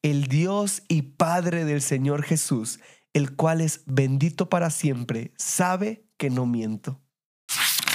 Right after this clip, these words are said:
Pablo fue un gran hombre de Dios, de eso no tenemos ninguna duda. Y en el versículo veintitrés podemos ver cómo él describe su vida de fe.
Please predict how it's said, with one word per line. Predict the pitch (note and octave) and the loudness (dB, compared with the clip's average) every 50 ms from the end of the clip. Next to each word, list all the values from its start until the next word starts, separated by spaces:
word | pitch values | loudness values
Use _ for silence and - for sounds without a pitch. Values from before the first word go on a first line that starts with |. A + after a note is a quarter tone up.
| - - - - - - - _ _ _ _ - | -4 -6 -10 -14 -16 -16 -16 _ _ _ _ 2
Pablo | D4 D4+ D#4 D4 A3 F3+ F3 G#3+ - - _ - | 2 2 4 2 0 0 -2 -4 -6 -12 _ -4
fue | - F#3+ F#3+ | -2 -2 0
un | G3 G3+ G3 | 0 -2 -2
gran | E3 F3+ F3+ F#3 G3 G3+ - | -2 0 0 0 -2 -2 -2
hombre | - E3+ E3+ E3+ F3+ F3+ | -2 -2 -2 -2 -2 -2
de | E3+ D3+ B2+ | -2 -2 -2
Dios, | A2+ A2+ A#2 A2+ - - - _ _ - - | -2 -4 -4 -6 -8 -10 -12 _ _ -12 -4
de | C3+ C#3 | -4 -4
eso | C#3+ C#3 - D#3 | -2 -2 -4 -4
no | D3 D3 C#3+ | -4 -4 -6
tenemos | D3+ D3 D3 D3 D3 D3+ D3 C#3+ | -4 -6 -4 -4 -4 -6 -6 -4
ninguna | C#3+ B2+ A#2 A#2 C3 C#3 C#3+ C#3+ | -6 -6 -4 -4 -4 -4 -4 -4
duda. | B2+ A#2 A2+ A#2+ D#3+ - - _ _ _ _ _ _ _ - | -4 -4 -6 -6 -6 -8 -8 _ _ _ _ _ _ _ -6
Y | E3+ F3 F#3 F#3+ | -4 -2 -2 -2
en | G3 G3 | -2 -2
el | G3 | -4
versículo | F3 F#3+ F#3+ F#3+ - B3 A#3 - C#4 B3+ B3 | -4 -4 -4 -4 -6 -6 -4 -4 -4 -2 -2
veintitrés | A3 F#3+ E3+ C#3+ D#3+ B2+ - B2 A#2+ C3 - - _ _ _ | -2 -4 -4 -4 -6 -6 -4 -4 -6 -6 -8 -12 _ _ _
podemos | - C#3 C3+ C3+ C#3 D3 D3+ D#3 C#3 B2+ | -8 -6 -4 -4 -4 -4 -4 -6 -6 -6
ver | C#3 C#3 D3+ D#3 D3+ _ _ _ _ _ - | -6 -6 -6 -8 -12 _ _ _ _ _ -4
cómo | - G#3 A3+ A#3 A#3+ B3 A#3 G#3 | -2 -2 -2 0 -2 -2 -2 -2
él | G3+ G3+ G#3 | -2 -4 -4
describe | F3+ F#3+ F3+ - - - F3 E3 F#3 F#3+ E3+ E3 D3+ D3 | -6 -6 -6 -6 -6 -8 -6 -4 -4 -4 -2 -4 -4 -4
su | - - D3 C#3+ | -4 -6 -6 -4
vida | C3 C#3+ C#3+ C#3 C#3+ | -4 -4 -2 -2 -2
de | C3+ B2 B2 | -4 -4 -6
fe. | - - - - | -6 -8 -10 -10